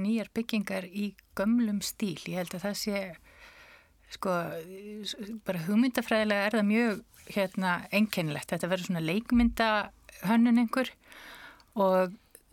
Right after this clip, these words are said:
sko, fólki má náttúrulega finnast það sem því finnst um, um, um byggingastílinn og fólk getur haft mismunandi smekk og annað slíkt, en mér finnst mjög varhugavert að fara að byggja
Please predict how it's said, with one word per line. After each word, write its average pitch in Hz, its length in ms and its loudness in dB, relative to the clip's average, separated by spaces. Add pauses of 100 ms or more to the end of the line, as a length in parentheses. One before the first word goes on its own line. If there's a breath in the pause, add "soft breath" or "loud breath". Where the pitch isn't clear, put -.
(100)
sko, - 200 -4 (440)
fólki 208 280 0
má 202 80 2
náttúrulega 190 260 -2
finnast 240 340 4
það 202 140 0
sem 202 120 0
því 185 100 0
finnst 233 400 2
um, 208 100 2 (100)
um, 196 180 0 (100)
um 185 120 -2
byggingastílinn 247 840 2
og 165 80 -4
fólk - 200 -4
getur 190 200 -2
haft - 120 -6
mismunandi 202 360 0
smekk - 440 0
og 190 160 0
annað 202 200 0
slíkt, 196 260 -2
en 202 120 0 (500)
mér 220 180 2
finnst - 340 2
mjög 233 240 4
varhugavert 185 600 0 (100)
að 214 200 -6
fara 185 120 0
að - 100 -6
byggja 180 340 0